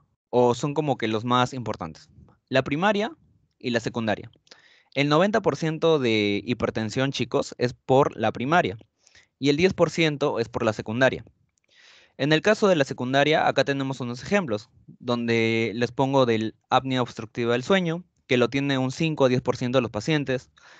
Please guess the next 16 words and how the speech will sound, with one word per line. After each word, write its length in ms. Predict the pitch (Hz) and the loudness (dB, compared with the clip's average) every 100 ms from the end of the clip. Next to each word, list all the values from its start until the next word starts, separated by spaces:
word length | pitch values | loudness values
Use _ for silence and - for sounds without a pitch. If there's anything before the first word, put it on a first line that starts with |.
| _ _ | _ _
También 320 | - 123 139 139 | 0 4 4 4
la 60 | |
enfermedad 360 | 131 123 120 127 | 2 0 2 4
del 100 | 123 | 4
parénquima 380 | 117 113 120 107 | 2 -2 -4 -2
renal, 400 | 120 147 180 170 | 0 2 2 2
que 80 | |
también 240 | 117 117 120 | -2 -2 -2
lo 100 | 117 | -2
tiene 180 | 117 113 | -2 -4
un 60 | |
cinco 180 | 110 117 | -4 -2
a 20 | |
diez 100 | 110 | -2
por 140 | 110 - | -2 -2
ciento. 340 | 190 165 | -2 -2